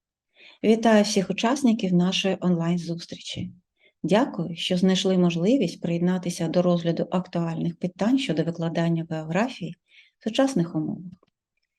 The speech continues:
Мене звати Галина Довгань.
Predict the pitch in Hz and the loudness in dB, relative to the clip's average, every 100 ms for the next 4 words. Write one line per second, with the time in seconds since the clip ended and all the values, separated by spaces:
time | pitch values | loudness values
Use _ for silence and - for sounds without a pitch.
0 | _ _ _ _ - 403 226 208 233 220 | _ _ _ _ 4 6 6 4 2 2
1 | 202 - 175 180 170 214 233 - 151 147 | 0 -4 -2 2 4 6 6 2 -2 -4
2 | 143 151 | -8 -8